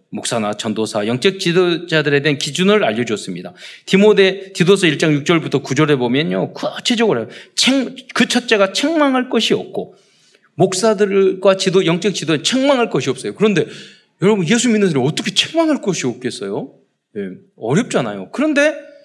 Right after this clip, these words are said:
제가 이렇게 산-, 믿음의 선기나 목사님 봤을 때, "야, 전 그-, 거의 예수님 수준이구나." 그런 선배들이 참 많아요. 예, 그래요. 우리 복음 안에서도 보면,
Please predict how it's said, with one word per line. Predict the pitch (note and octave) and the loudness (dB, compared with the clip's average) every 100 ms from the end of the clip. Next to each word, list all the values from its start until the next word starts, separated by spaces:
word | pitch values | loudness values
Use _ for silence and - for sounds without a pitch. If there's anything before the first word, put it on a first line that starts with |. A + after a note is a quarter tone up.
| _ _ _ | _ _ _
제가 | - A3 A3 | -2 4 4
이렇게 | G3 F#3+ | 4 0
산-, | F3 A3+ F#3+ | -2 -4 -2
믿음의 | D3 D#3+ G3 F3+ | 0 2 2 0
선기나 | F3+ D#3+ C#3+ | -2 -2 -2
목사님 | A2+ F3+ D#3 | -2 -4 -2
봤을 | C3+ - A#2+ | -4 -6 -10
때, | A2 | -10
"야, | - - - | -10 -12 -8
전 | C#3+ E3 B2 - - | -4 -4 -6 -16 -18
그-, | - - | -14 -8
거의 | - E3 F#3 | -2 0 0
예수님 | C#3 C#3 F#3+ E3+ C#3+ | 0 0 -2 -2 -4
수준이구나." | - C#3+ C#3+ B2+ A2 G#2 - - - | -8 -8 -6 -4 -6 -8 -14 -18 -2
그런 | F#3+ G#3 | 2 2
선배들이 | G3+ G3 F#3+ C#3 C#3 | 0 0 -2 -2 -6
참 | - - - | -8 -8 -10
많아요. | F#2 F2 _ _ _ _ - | -10 -16 _ _ _ _ -18
예, | F2 - _ _ _ | -18 -18 _ _ _
그래요. | - - G2 F#2+ - _ _ | -14 -10 -8 -10 -18 _ _
우리 | - F3 | -2 0
복음 | D3 D3+ F3+ | 0 0 2
안에서도 | D#3 E3 D3+ D3+ C3 | 2 0 -2 -2 -2
보면, | B2+ D#3+ E3+ G2 | 0 2 0 -2